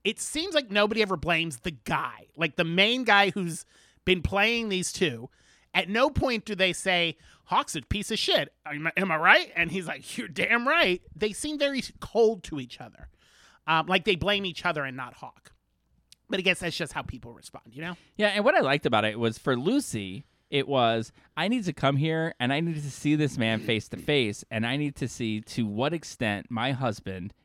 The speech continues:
Speaker 2: is involved."
Speaker 1: Yes.
Speaker 2: You know, because
Speaker 1: Ooh,
Speaker 2: she's
Speaker 1: and
Speaker 2: just
Speaker 1: we
Speaker 2: getting
Speaker 1: learned
Speaker 2: fed
Speaker 1: what
Speaker 2: stories.
Speaker 1: the extent.
Speaker 2: Yeah, and when she saw all of his toiletries there and that
Speaker 1: Yeah.
Speaker 2: he was sleeping in the
Speaker 1: And,
Speaker 2: bed
Speaker 1: um,
Speaker 2: next
Speaker 1: he
Speaker 2: to
Speaker 1: was
Speaker 2: him,
Speaker 1: sleeping right
Speaker 2: like,
Speaker 1: next to him.
Speaker 2: clearly, she could tell that Hawk was in love with Skippy,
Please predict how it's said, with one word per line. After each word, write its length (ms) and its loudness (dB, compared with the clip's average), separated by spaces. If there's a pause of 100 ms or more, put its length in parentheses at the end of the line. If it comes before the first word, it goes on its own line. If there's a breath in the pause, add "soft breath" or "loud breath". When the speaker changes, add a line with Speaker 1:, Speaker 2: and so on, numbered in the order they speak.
Speaker 2:
is 180 -4
involved." 420 -6 (140)
Speaker 1:
Yes. 480 -4
Speaker 2:
You 100 0
know, 80 2
because 360 -2
Speaker 1:
Ooh, 20 -20 (160)
Speaker 2:
she's 160 2
Speaker 1:
and 100 8
Speaker 2:
just 160 4
Speaker 1:
we 140 6
Speaker 2:
getting 180 6
Speaker 1:
learned 160 6
Speaker 2:
fed 140 4
Speaker 1:
what 80 0
Speaker 2:
stories. 180 2
Speaker 1:
the 60 0
extent. 580 -6
Speaker 2:
Yeah, 300 -2
and 180 0
when 80 4
she 220 -2
saw 400 6
all 280 4
of 80 2
his 160 -2
toiletries 500 -2
there 220 0
and 120 0
that 60 0
Speaker 1:
Yeah. 80 4
Speaker 2:
he 80 2
was 120 0
sleeping 380 -2
in 80 0
the 40 0
Speaker 1:
And, 60 0
Speaker 2:
bed 120 4
Speaker 1:
um, 80 0
Speaker 2:
next 180 0
Speaker 1:
he 80 -2
Speaker 2:
to 60 2
Speaker 1:
was 100 0
Speaker 2:
him, 40 -4
Speaker 1:
sleeping 400 -4
right 140 6
Speaker 2:
like, 60 2
Speaker 1:
next 220 -4
to 100 -4
him. 120 -6
Speaker 2:
clearly, 720 2 (260)
she 320 -2
could 200 -2
tell 400 -8 (260)
that 140 -2
Hawk 240 2
was 160 0
in 120 0
love 200 -2
with 160 -6
Skippy, 480 -14